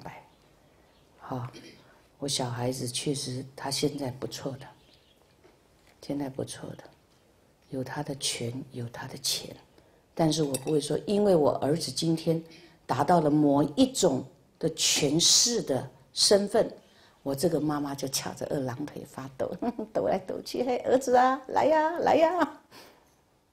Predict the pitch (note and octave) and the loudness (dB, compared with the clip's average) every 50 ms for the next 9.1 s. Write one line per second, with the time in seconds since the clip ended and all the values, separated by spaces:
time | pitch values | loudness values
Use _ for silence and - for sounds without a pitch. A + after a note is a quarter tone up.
0 | _ _ _ _ _ _ _ _ _ _ - D3 C#3 - - D#3 C3 - - - | _ _ _ _ _ _ _ _ _ _ -8 -6 -4 -2 -2 -2 -2 -4 -8 -16
1 | - - - F#3+ G3 E3+ - - C3+ B2 - - B2+ A#2+ A#2 - - - - _ | -10 -2 2 4 4 4 4 2 -2 -4 -4 -2 -2 -2 -2 -4 -10 -20 -20 _
2 | _ _ _ _ _ _ _ - - B2+ A2 G#2+ - - - - - - - - | _ _ _ _ _ _ _ -10 -6 -6 -4 -4 -4 -4 -2 -2 -4 -4 -6 -10
3 | - - _ _ _ _ _ - A#2 A#2+ - - - - A3 F#3+ E3 E3 F#3 F3+ | -14 -18 _ _ _ _ _ -6 -6 -4 -2 -2 2 2 4 4 4 4 2 2
4 | D#3+ D3+ - - B2 D3 D#3+ D3+ - - - - - - - - - - - - | 0 -2 -4 -6 -4 -4 -4 -4 -2 -2 -2 -2 -4 -8 -16 -20 -20 -20 -14 -8
5 | - C#3 B2 A#2 - - - - B2+ A#2+ B2 C3+ C#3 C3 A2+ A2 G#2+ - A#2 A#2 | -2 0 0 0 -2 -4 -8 -4 -2 0 0 0 -2 -4 -4 -6 -8 -8 -8 -6
6 | A#2+ B2+ C3+ A#2+ - - _ _ _ _ _ _ _ _ _ _ _ _ _ _ | -6 -6 -6 -6 -8 -12 _ _ _ _ _ _ _ _ _ _ _ _ _ _
7 | _ _ _ _ _ _ _ _ _ _ _ _ _ _ _ _ _ _ _ _ | _ _ _ _ _ _ _ _ _ _ _ _ _ _ _ _ _ _ _ _
8 | _ _ - D#3 E3+ F#3+ G#3+ A3 F#3+ D3+ - - - G3+ F#3+ E3+ F3+ G3 E3+ C#3 | _ _ 6 8 10 10 10 8 8 6 6 4 0 2 2 2 4 4 4 2
9 | B2 - | 2 -2